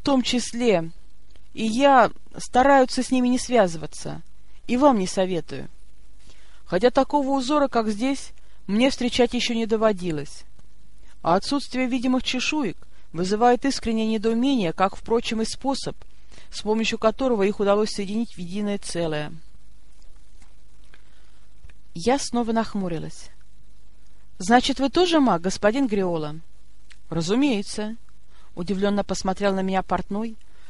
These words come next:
как если бы я сморозила форменную глупость. «Как иначе я смог бы создать для вас платье для сегодняшнего вечера?»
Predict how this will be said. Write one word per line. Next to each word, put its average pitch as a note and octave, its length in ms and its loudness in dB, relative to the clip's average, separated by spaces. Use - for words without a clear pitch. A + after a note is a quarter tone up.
как A#3+ 200 0
если D#4 300 4
бы C4+ 140 2
я C#4+ 160 4
сморозила B3+ 560 2
форменную A3+ 500 0
глупость. G3+ 640 -6
«Как A3 240 0
иначе C#4 360 6
я A#3 120 8
смог B3 260 2
бы G#3+ 100 0
создать G#3+ 340 4
для G3+ 160 4
вас G#3+ 200 6
платье A#3+ 340 2
для F#3 120 -2
сегодняшнего G3+ 560 -2
вечера?» D#3 540 -4